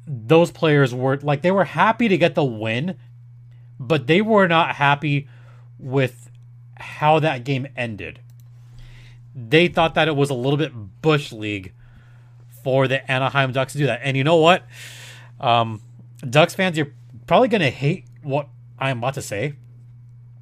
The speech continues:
it kinda was. It kinda was a little bit Bush League. Because when you have a young goalie like that, it would mean a lot more to him to get that first shutout.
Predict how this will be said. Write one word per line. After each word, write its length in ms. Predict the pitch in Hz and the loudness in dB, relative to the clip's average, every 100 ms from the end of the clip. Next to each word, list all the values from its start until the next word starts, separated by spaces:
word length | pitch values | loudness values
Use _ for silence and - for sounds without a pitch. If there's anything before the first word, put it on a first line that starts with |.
| - 156 | -18 -14
it 120 | 143 | -8
kinda 280 | - 262 294 | -4 0 0
was. 680 | 123 123 151 82 76 - - - - | 0 0 0 -2 -12 -18 -20 -20 -18
It 80 | 123 | -16
kinda 380 | - 147 226 247 | -8 -2 2 2
was 500 | 165 147 165 180 - | 2 2 2 2 0
a 80 | 143 | -2
little 240 | 127 147 | -2 -2
bit 260 | 143 117 101 | -4 -8 -4
Bush 300 | 139 143 107 | -4 -4 -8
League. 420 | 110 117 80 - - - - - - - - - - - | -8 -8 -8 -16 -20 -20 -20 -20 -20 -20 -20 -20 -20 -10
Because 520 | 143 143 139 127 107 - - - - - - - - - - - - - - - - - | -6 -2 0 -2 -6 -16 -20 -20 -20 -20 -20 -20 -20 -20 -20 -20 -20 -20 -20 -20 -20 -12
when 260 | 170 175 190 | -2 0 2
you 140 | 226 | 2
have 280 | 147 175 156 | 4 4 4
a 120 | 151 | -2
young 320 | 139 139 147 | -2 -2 -2
goalie 260 | 117 110 123 | -4 -6 -4
like 160 | 135 139 | -4 -2
that, 320 | 143 147 - - - - - | -2 -2 -8 -20 -20 -8 -2
it 180 | 165 | 0
would 180 | 190 220 | 2 0
mean 280 | 175 175 165 - | 0 -2 -4 -2
a 80 | 160 | 0
lot 440 | 143 156 160 139 | 2 2 0 -2
more 420 | 139 143 143 - - - - | -2 0 0 -2 -12 -12 -6
to 140 | 143 | -4
him 640 | - - 180 143 110 87 76 - - - - - - - | -6 -8 -4 -2 -4 -10 -20 -20 -20 -20 -20 -20 -20 -12
to 140 | - 135 | -8 -2
get 240 | 147 147 | 0 0
that 200 | 151 147 | -2 -2
first 300 | 151 143 - | -2 -2 -2
shutout. 360 | 127 98 82 | -4 -4 -8